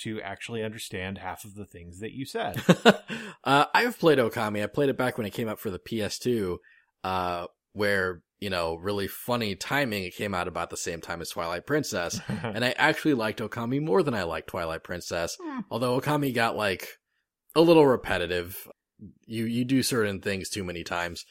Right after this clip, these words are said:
Speaker 1: Yeah.
Speaker 2: Um, but I would love a character like Amaterasu to be playable. Now, I don't think, uh, that she's that likely,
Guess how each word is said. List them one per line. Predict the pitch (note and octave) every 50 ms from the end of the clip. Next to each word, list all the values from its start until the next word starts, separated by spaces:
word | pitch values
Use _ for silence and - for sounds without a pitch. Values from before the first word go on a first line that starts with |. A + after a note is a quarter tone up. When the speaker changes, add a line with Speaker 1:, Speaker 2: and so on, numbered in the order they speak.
| _ - -
Speaker 1:
Yeah. | A#2+ A#2 A2+ A2 G#2+ G2+ - _ _ -
Speaker 2:
Um, | A#2+ B2 B2 A#2+ A#2+ A#2+ A#2+ - _ _ _
but | - B2+ B2+ F#3+ F#3+ F#3+
I | - - C#3
would | C3+ C#3 C3+ B2
love | A#2+ A#2+ B2+ C3 D3 E3+ F3 E3 C#3 C3 B2+ B2 B2+ B2 -
a | G#2+
character | G2 - - A2+ G#2+ - - G#2+ G#2+
like | G2+ F#2+ F#2 -
Amaterasu | A2 F#2+ F#2+ F#2+ G2 F#2+ F2+ F2+ - -
to | - F2
be | E2+
playable. | - - G#2+ G2+ G2 F2 F2+ F2 F2 F2 - - - - _ _ _ _ _ _ _ _
Now, | B2+ D3+ E3 E3 D#3+ D#3 D#3 D3+ C#3 -
I | D3+ D3
don't | C#3+ C#3+ G3 G#3 G#3 G3 G3 - _ _ _ _ _ -
think, | - - F3+ E3+ D#3 B2 - - - - _ _ _ _ _ _ _ _ -
uh, | B2 A#2+ A2 A2
that | G#2+ B2 D3 -
she's | - E3 D#3 D#3
that | F#3+ A3 G#3 D#3+ A2+
likely, | G#2 G2+ F#2+ F#2 - - F#2+ F#2 F2+ F2 E2+